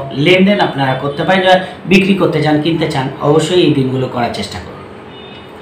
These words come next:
শেয়ার লটারি ফাটকা থেকে লাভ হতে পারে, প্রেমের দিক থেকে ভালো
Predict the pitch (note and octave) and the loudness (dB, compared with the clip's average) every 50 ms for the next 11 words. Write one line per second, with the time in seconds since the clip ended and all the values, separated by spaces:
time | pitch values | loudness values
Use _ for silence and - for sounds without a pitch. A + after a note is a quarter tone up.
0 | - - - - - - - G3 G3 G3+ G#3 G3+ G3 G3+ G3 F#3+ F#3 F3 D#3 D#3 | -18 -18 -18 -18 -14 -4 2 6 6 8 8 8 6 6 4 4 4 2 2 0
1 | D#3+ D#3+ D3+ D3 C3 A#2 G#2+ G#2 G2+ F2+ F2+ F#2+ - - - - - - - - | 0 -2 -2 -2 -2 0 0 -2 -2 -2 -4 -8 -10 -12 -12 -14 -14 -14 -14 -16
2 | - - - - - - - - - F3 F3+ G3+ G3+ G3+ G3+ G3 G3 G3+ F3+ - | -16 -18 -18 -18 -18 -18 -10 -2 2 6 6 8 8 6 6 4 4 2 2 2
3 | D#3 C3+ C#3 D3+ E3+ | 2 4 4 4 4